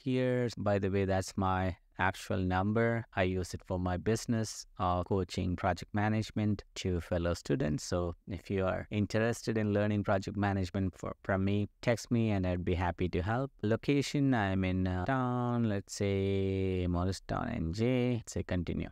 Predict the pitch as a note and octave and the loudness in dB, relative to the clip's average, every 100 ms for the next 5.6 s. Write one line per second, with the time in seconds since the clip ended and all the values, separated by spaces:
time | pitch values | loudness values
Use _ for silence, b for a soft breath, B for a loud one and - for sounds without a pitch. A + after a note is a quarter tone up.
0 | - - G2+ - A#2+ - C#3+ C#3 - C#3+ | -10 -2 0 0 -4 0 2 2 0 0
1 | C3+ C3+ A#2 G2+ - - F#2+ E2+ D#2 E2+ | 2 4 4 2 -2 -4 -2 -2 -2 -2
2 | F2+ - F2+ E2+ F#2 F#2 F2+ F2 F2 F#2+ | -2 -2 -2 0 0 0 -2 -4 -6 -2
3 | F2+ - - D#2+ - G#2 G2+ G2+ - A2 | -2 -2 -4 -4 0 2 2 -2 -2 -2
4 | G#2+ G#2+ G#2 G#2 G2 F2+ F2 E2+ E2 F2 | 0 0 2 2 0 0 0 0 -2 -2
5 | G1+ - C3 - G2 F2+ | -4 -4 -6 -6 -2 -2